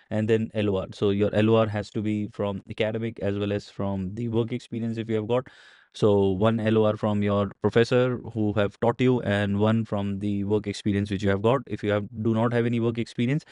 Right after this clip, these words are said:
then you can get the two academic L O R, and one can be from the, uh, professor under whom you have done any project. Yeah, now to, in order to get the, so these documents will take care of your offer letter, whi-, in which we will help you, give you all the samples and everything. We are going to help you, uh,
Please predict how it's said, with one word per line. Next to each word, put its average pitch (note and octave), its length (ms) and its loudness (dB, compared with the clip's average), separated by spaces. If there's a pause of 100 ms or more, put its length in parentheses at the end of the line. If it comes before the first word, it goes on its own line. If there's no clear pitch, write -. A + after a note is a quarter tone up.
(240)
then A2 100 2
you A2 100 2
can G#2+ 200 -2
get G#2+ 160 0
the G#2+ 120 -2
two A#2 200 2
academic A2+ 380 0
L G#2+ 180 2
O G#2+ 80 4
R, G#2+ 220 0
and G2+ 200 0
one A2 180 2
can G#2+ 200 0
be G#2+ 100 0
from G2+ 220 -4
the, G2+ 80 -2 (120)
uh, G2+ 300 0 (240)
professor A#2 460 0 (420)
under G#2+ 220 4
whom A2 200 0
you G#2 120 2
have G2+ 160 0
done G2+ 160 0
any G#2 160 0
project. G#2 360 0 (640)
Yeah, G#2 220 2 (120)
now A2 180 0
to, A2+ 140 -6
in A#2 140 0
order A#2+ 140 2
to A#2 120 -4
get A2 120 -2
the, A#2 180 0
so A#2+ 160 2 (180)
these C3+ 240 4
documents B2+ 320 2
will B2 140 0
take A2+ 180 0
care A#2 160 4
of A2 140 0
your A2 80 0 (100)
offer C3 160 0
letter, C#3 180 2 (220)
whi-, A2 320 0
in A2 60 2
which A#2+ 220 0
we A2+ 100 0
will A2+ 180 0
help A2 160 0
you, A2+ 80 0
give G#2+ 200 -4
you G#2+ 120 0
all G#2+ 120 2
the G#2 100 0
samples A2 480 0
and G#2+ 140 -2
everything. G#2+ 360 -2
We G#2+ 120 -2
are G#2+ 60 -4
going G2+ 180 -6
to G#2 80 -4
help G#2 180 -4
you, A2 120 -2 (220)
uh, F#2+ 200 -2